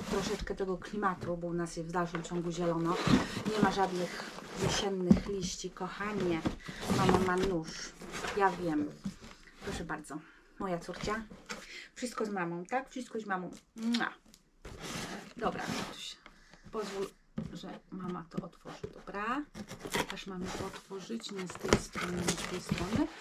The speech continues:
Tak, chyba jak to otworzyć? Z tej strony może będzie łatwiej. Zaraz się podzielimy, co my tutaj nakupowaliśmy nowego, co tu do nas nowego przyszło.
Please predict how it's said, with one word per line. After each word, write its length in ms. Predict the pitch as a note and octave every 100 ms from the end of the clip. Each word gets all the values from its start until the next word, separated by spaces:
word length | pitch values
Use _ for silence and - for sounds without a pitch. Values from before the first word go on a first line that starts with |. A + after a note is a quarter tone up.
| - - - - - -
Tak, 100 | A3+ D4+ -
chyba 220 | D4 C#4
jak 220 | C4+ B3+
to 120 | C4+
otworzyć? 560 | C4 - B3+ A#3+ C#4+ -
Z 60 |
tej 220 | - B3+ -
strony 400 | - F#3+ G3 G3 F#3+
może 300 | F3+ F#3 F3+
będzie 220 | F3 F3
łatwiej. 460 | D#3+ F3 - - - - - - - - - - - - - - - - - - - - - - - - - - - - - - - - - - - - - - - - - - - - - - - -
Zaraz 300 | C3 F3+ -
się 140 | -
podzielimy, 440 | - F#3 F#3+ - - -
co 60 | G3
my 80 |
tutaj 280 | F#3+ G3 G3
nakupowaliśmy 920 | F3 - - - B3 A3 F#3+ - - F#3+ A#3 - G3 G#3
nowego, 360 | F3+ E3 G3 A3 G#3+
co 60 | -
tu 80 |
do 120 | G#3+ G3
nas 280 | F#3 -
nowego 360 | - - F3+ F3
przyszło. 640 | - - E3+ - E3+ G#3+